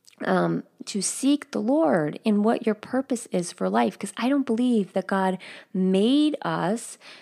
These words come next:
to chase after things and not chase after him. He comes first, and then he gives us those desires in our heart. For us, we truly a hundred percent believe that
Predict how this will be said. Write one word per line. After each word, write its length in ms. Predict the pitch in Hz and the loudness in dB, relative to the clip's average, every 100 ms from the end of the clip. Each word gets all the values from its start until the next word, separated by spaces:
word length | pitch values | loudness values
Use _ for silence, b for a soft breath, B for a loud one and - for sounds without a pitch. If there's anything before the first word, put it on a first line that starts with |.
| B | B
to 640 | - - 233 208 202 196 - - | -10 -2 2 4 4 2 -2 -6
chase 580 | - - 254 294 294 - - | -6 0 2 2 -2 -8 -6
after 500 | 202 285 - 240 196 | -2 -2 0 -2 -2
things 920 | - 226 302 262 160 175 240 - - B B B - | -2 0 2 2 0 0 -2 -4 -14 B B B 2
and 180 | 233 | 4
not 340 | 214 311 320 - | 4 4 2 -2
chase 520 | - 247 311 220 - - | -2 2 4 2 0 6
after 420 | 302 320 - 214 | 6 6 0 0
him. 440 | 208 330 339 - - B B | 2 0 0 -2 -8 B B
He 320 | - 339 349 | 0 4 4
comes 440 | - - 175 175 - | 2 -4 -4 -4 -10
first, 500 | - - - 185 - | -8 -6 -6 -8 -6
and 140 | 269 | -2
then 100 | 277 | -2
he 180 | 254 330 | -2 -2
gives 320 | 320 330 - | -2 -4 -4
us 160 | 330 - | -8 -8
those 240 | - 175 | -10 -8
desires 600 | - 156 170 160 160 156 | -8 -6 -4 -4 -6 -6
in 100 | 165 | -4
our 140 | 160 | -4
heart. 280 | 160 160 - | -4 -4 -4
For 180 | - - | -2 2
us, 240 | 269 294 | 2 2
we 140 | 240 254 | -2 -4
truly 400 | - 262 254 240 | -4 -6 -2 -2
a 60 | |
hundred 240 | 214 214 220 | 0 -2 -4
percent 360 | - 196 180 | -6 -6 -6
believe 280 | 175 175 165 | -6 -6 -6
that 300 | 165 156 160 | -6 -8 -12